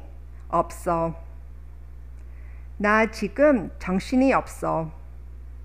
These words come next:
질린다. 질린다. I'm sick of you.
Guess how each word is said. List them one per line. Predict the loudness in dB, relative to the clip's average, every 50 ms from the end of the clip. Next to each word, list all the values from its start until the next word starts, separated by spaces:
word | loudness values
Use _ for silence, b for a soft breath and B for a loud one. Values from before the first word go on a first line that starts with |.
| -12 -12 -12 -12 -12 -12 -12 -12 -12 -12 -12 -12 -12 -12 -12 -14 -14 -14 -14 -12 -12 -12 -12 -12 -12 -12 -12 -12 -12 -12 -12 -12 -12 -12 -12 -12 -12 -12 -12 -12 -12 -12 -12 -12 -14 -14 -14 -14 -14 b b b b b b b b b b b b b b b -12 -12 -10
질린다. | 0 2 4 6 6 8 8 8 8 8 6 4 4 0 -2 -4 -8 -12 -14 -12 -12 -14 -12 -12 -12 -12 -12 -12 -12 -12 -12 -12 -12 -12 -14 -14 -14 -14 -14 -14 -14 -14 -14 -14 -14 -14 -14 b b b b b b b b b b -12 -12 -4
질린다. | 0 0 2 4 4 6 8 8 8 8 6 4 4 2 0 -2 -6 -10 -14 -14 -14 -14 -14 -14 -12 -12 -12 -12 -12 -12 -12 -12 -12 -12 -12 -12 -14 -14 -14 -14 -14 -14 -14 -14 -14 -14 b b b b b b b b b b b
I'm | 2 4 4 4 2
sick | 2 0 -2 -4 -4 2 4
of | 4 4 4
you. | 2 -2 -2 -2 -4 -6